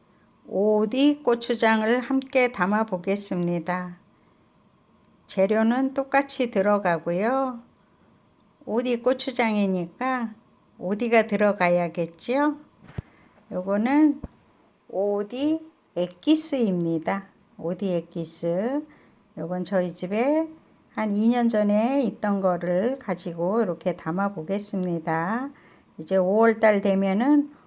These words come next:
오디가 한참 나오지요. 그때 액기스를 만들어 두었다가 요렇게 활용하시면 됩니다. 요 물엿 대신, 물엿 대신 요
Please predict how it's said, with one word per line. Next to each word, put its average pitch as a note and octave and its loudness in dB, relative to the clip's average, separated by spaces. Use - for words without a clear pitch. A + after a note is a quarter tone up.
오디가 G3+ 0
한참 A#3 0
나오지요. G3+ 0
그때 G#3+ 0
액기스를 G#3 0
만들어 F#3 2
두었다가 F3+ -2
요렇게 E3+ -2
활용하시면 C4 0
됩니다. F#3+ -2
요 F#3 -2
물엿 C4 4
대신, A3 4
물엿 B3+ 4
대신 C#4+ 4
요 G#3 0